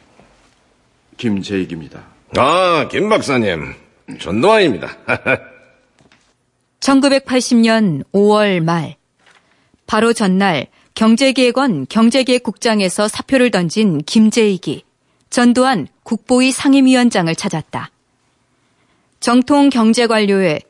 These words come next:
Speaker 3: 순수한 자유주의자로 평가받던 김재익, 그리고 당시의 실세 권력자 전두환의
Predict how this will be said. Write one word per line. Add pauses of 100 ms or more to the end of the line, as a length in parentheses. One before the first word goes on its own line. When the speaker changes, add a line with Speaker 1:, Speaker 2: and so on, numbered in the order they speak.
(240)
Speaker 3:
순수한
자유주의자로
평가받던 (360)
김재익, (840)
그리고 (320)
당시의
실세
권력자
전두환의